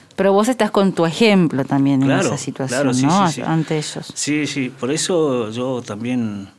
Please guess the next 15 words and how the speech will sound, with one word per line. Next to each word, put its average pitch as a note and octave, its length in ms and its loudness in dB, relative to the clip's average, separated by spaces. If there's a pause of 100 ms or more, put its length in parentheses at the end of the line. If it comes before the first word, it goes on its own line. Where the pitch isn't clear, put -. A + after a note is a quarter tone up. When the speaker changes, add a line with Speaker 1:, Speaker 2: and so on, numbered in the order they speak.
(160)
Speaker 2:
le A2 200 -8
hablo C#3 480 -2
a C3+ 100 -4
ellos, D3 260 -2
Speaker 1:
Ujú. F#3+ 320 0
Speaker 2:
hablo, A2+ 340 -4
trato A2+ 280 -8
de G#2 120 -8
poder, G2+ 360 -14
este, F#2 380 -18 (280)
explicarle A#2 520 -10
más G2 160 -12
o G2 40 -14
menos A2+ 340 -6 (280)
Speaker 1:
Mm. D3+ 120 -4